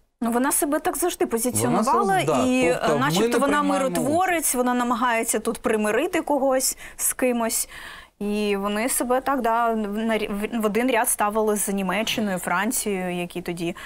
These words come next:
Speaker 1: теж намагалися допомогти якось врегулювати цю ситуацію.
Speaker 2: Третя паралельна також інформаційна кампанія — це підтримка антиукраїнських, проросійських, опозиційних рухів,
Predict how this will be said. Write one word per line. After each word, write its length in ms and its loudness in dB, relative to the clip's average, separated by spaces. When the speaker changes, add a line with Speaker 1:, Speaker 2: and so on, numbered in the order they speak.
Speaker 1:
теж 280 -4
намагалися 760 -2
допомогти 500 -6
якось 320 -2
врегулювати 640 -2
цю 140 -8
ситуацію. 680 -4
Speaker 2:
Третя 400 0
паралельна 680 0
також 320 -2
інформаційна 680 -4
кампанія — 500 -2
це 140 -4
підтримка 1000 -2
антиукраїнських, 1300 -2
проросійських, 1000 -2
опозиційних 840 -4
рухів, 380 -2